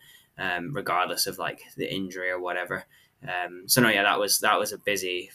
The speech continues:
big cyclocross season. Um, yeah, loads of racing, and,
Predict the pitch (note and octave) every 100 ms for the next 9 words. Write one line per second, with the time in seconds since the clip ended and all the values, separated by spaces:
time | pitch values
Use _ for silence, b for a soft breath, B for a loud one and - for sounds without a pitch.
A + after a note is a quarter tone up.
0 | _ G#2 F#2 - F2+ - - - - F2+
1 | F2 F#2 - b b _ F#2+ F2+ F2 F2+
2 | F2 - F2+ F2 F2+ F#2+ F2+ F#2 F2+ F#2
3 | - F#2+ F#2 F#2 F#2 E2